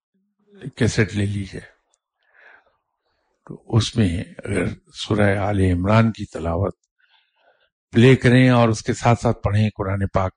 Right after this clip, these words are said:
پر انگلی رکھ کے، دو چار چھ دن میں آپ کا تلفظ بھی بڑا صحیح ہوگا، اس لیے کہ بڑا clear تلفظ ہے جناب حضرت عبد الرحمن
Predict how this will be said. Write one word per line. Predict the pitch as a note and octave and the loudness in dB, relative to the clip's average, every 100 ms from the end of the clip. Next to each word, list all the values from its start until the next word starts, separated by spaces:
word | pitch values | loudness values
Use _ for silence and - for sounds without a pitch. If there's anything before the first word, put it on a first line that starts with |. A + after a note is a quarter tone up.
| _ | _
پر | - | -6
انگلی | F2+ G2 G2+ | -4 0 2
رکھ | F#2 - _ | 0 -6 _
کے، | - - _ _ _ _ _ _ _ _ _ _ _ _ _ _ _ _ _ _ _ _ _ _ _ _ _ _ _ _ _ _ _ _ _ _ _ _ | -14 -14 _ _ _ _ _ _ _ _ _ _ _ _ _ _ _ _ _ _ _ _ _ _ _ _ _ _ _ _ _ _ _ _ _ _ _ _
دو | A#2 A2+ | 0 2
چار | A2 G2+ | 0 -2
چھ | - - G#2+ | -2 -4 -4
دن | F#2 E2 | -6 -12
میں | E2 F#2+ _ _ _ _ _ _ _ _ _ _ - | -12 -14 _ _ _ _ _ _ _ _ _ _ -2
آپ | G#2 - | 0 2
کا | A2 | 0
تلفظ | - G#2+ A2+ - C#3 | 4 6 6 4 2
بھی | B2 B2+ | 4 4
بڑا | B2 A#2 | 4 2
صحیح | - A2+ G#2+ B2 | 0 -2 0 -2
ہوگا، | G#2 G2+ - - _ _ _ _ _ _ _ _ _ _ _ | -4 -8 -14 -20 _ _ _ _ _ _ _ _ _ _ _
اس | - A2 G#2+ | 0 2 2
لیے | B2+ | 0
کہ | A#2+ A2+ | 0 -4
بڑا | F#2+ A#2+ B2+ - | -4 -2 -4 -2
clear | A#2+ C3 C3 | 4 6 4
تلفظ | - G#2 F#2+ - - - | 2 -6 -6 -8 -18 -18
ہے | F2 | -14
جناب | F2+ F#2 F#2 F#2 | -8 -6 -6 -4
حضرت | F#2+ F#2+ - | -4 -2 -4
عبد | G2 | -2
الرحمن | G2+ F#2 E2+ F2 | -2 -2 -4 -8